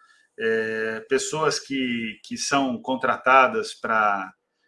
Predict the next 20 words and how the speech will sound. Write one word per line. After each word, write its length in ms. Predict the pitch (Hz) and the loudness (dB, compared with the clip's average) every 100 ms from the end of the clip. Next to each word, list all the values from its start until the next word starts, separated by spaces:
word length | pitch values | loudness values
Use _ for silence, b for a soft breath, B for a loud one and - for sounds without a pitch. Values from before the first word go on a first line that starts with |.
| _ _ | _ _
pra 180 | - 107 | 0 0
fa-, 220 | - 127 | 4 2
mandar 400 | 127 131 120 135 | 2 -2 4 6
mensagens 880 | 139 131 - 127 143 139 120 117 101 | 6 0 0 8 8 8 2 -6 -6
dizendo 560 | 117 110 127 131 117 110 | -10 -8 -4 -4 -6 -8
como, 460 | 131 127 120 107 - | -4 -4 -4 -6 -6
como 240 | 127 123 | -4 -4
responder 540 | 117 117 - 113 104 | -6 -10 -10 -8 -4
as 100 | 110 | -4
questões 380 | - 107 - 98 | -4 -12 -12 -2
da 120 | 120 | -2
prova, 540 | 123 120 127 120 101 120 | 0 2 4 4 0 -8
enfim, 260 | 127 117 | -8 -8
tem 140 | 113 143 | -8 -2
todo 220 | 202 139 | -2 -4
tipo 260 | - 151 123 | -10 -10 -10
de 320 | 107 107 101 | -8 -10 -8
tentativa 440 | 123 117 110 113 | -8 -6 -8 -10
de 100 | 107 | -14
fraude. 480 | - 98 90 - - | -12 -10 -10 -12 -20